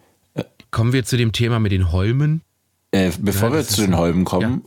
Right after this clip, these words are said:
Speaker 1: Ja.
Speaker 2: ähm,
Speaker 1: Ja, bitte.
Speaker 2: wie muss ich denn am besten vorbereiten? Also bevor ich klebe?
Speaker 1: Brotmesser habe ich letzte Zeit gehört.
Speaker 2: Ja.
Speaker 1: Also man braucht ein Brotmesser und, äh,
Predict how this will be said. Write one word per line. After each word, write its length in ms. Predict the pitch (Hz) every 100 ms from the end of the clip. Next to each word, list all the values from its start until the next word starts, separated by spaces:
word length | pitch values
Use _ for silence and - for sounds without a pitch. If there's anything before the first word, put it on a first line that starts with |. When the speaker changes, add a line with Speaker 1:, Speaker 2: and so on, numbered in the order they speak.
| _
Speaker 1:
Ja. 80 | 92
Speaker 2:
ähm, 160 | 90
Speaker 1:
Ja, 80 | 110
bitte. 240 | 98 92 98
Speaker 2:
wie 600 | 85 85 87 101 120 139
muss 280 | 127 127 131
ich 100 | -
denn 160 | 110
am 80 | 107
besten 280 | 107 - 101
vorbereiten? 680 | - 156 131 82 80 82 82
Also 160 | 98 85
bevor 260 | 87 - 139
ich 140 | 139
klebe? 440 | - 80 73 76 - _ _ _ _ _ - _ _ _ _ _ _ _ _ _ _ _ _ _ _ _ _ _ _ _ _ _ _ _ _ _ _ _ _ _ _ _ _ _ _ _ 117 -
Speaker 1:
Brotmesser 560 | - 107 160 208 196 175
habe 140 | 175
ich 140 | 180 -
letzte 260 | 165 -
Zeit 280 | 185 180 175
gehört. 400 | 175 165 180 - -
Speaker 2:
Ja. 80 |
Speaker 1:
Also 140 | 98 120
man 160 | 135
braucht 280 | 131 123 156
ein 60 | 135
Brotmesser 680 | 104 139 160 160 175 170 151
und, 300 | 127 123 120
äh, 360 | - 113 117